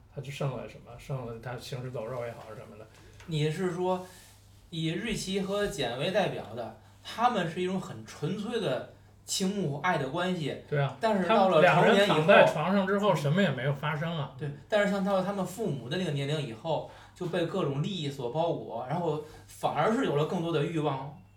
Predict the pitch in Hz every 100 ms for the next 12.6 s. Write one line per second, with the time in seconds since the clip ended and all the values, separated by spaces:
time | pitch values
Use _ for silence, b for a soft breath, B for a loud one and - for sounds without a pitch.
0 | - 147 143 180 175 165 151 151 139 123
1 | 123 - B B - 185 180 226 202 -
2 | B - 214 185 226 214 196 185 180 185
3 | 160 180 202 190 185 185 - - - -
4 | - - - - B B B B B 269
5 | 233 156 127 190 175 - 147 185 139 143
6 | 165 170 165 123 - - - B B B
7 | B B B 131 113 110 110 - - -
8 | - - - - - - - - 190 151
9 | 165 - 98 120 165 190 190 156 127 151
10 | 143 131 110 - - 170 160 165 - -
11 | - 170 165 117 110 110 107 - - -
12 | - - _ - 110